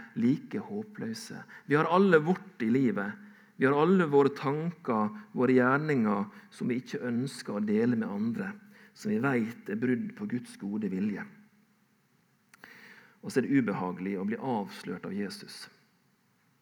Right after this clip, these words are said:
Men legg merke til at Jesus møter ikke denne kvinnen med fordømmelse.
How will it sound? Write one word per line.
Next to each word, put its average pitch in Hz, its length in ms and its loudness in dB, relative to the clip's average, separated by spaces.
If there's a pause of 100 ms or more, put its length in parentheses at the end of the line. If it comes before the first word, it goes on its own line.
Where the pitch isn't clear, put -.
(880)
Men 127 160 2
legg 135 100 6
merke 190 440 2
til 120 280 2
at 120 160 -4
Jesus 185 380 0
møter 156 300 -2
ikke 123 120 -4
denne 135 220 0
kvinnen 127 300 -2
med 107 120 -4
fordømmelse. 101 720 -4